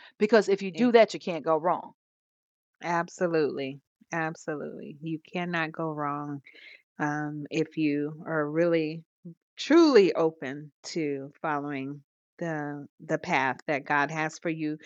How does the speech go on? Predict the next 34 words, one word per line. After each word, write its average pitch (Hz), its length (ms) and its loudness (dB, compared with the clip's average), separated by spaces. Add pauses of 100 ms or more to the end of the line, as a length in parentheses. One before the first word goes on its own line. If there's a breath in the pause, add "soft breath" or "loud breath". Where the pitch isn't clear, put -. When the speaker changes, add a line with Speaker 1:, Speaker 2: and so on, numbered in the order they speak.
(220 soft breath)
Speaker 2:
And 302 260 6
your 294 160 8
ears 285 380 0
are 254 120 2
open 208 500 -2
to 190 380 2
what 180 300 2
he's 240 320 -2
saying 160 400 0
and 156 120 -4
not 165 300 0
what 139 200 2
you're 151 460 4
saying, 85 500 -8
<laughs> - 40 -14
you 185 300 0
know? 151 260 -2
Speaker 1:
Absolutely. 175 540 2
Speaker 2:
Um, 156 340 -2
a 170 120 2
lot 156 260 8
of 170 100 0
times 156 540 -4
we 147 500 -6 (520)
try 160 360 2 (100)
to, 151 680 -2 (380)
oh, 226 140 -2
well, 214 240 6
we're, 180 300 4
we're 208 180 4
human. 196 480 0 (140)
Our 165 180 -4
flesh 180 640 0
and, 170 340 -2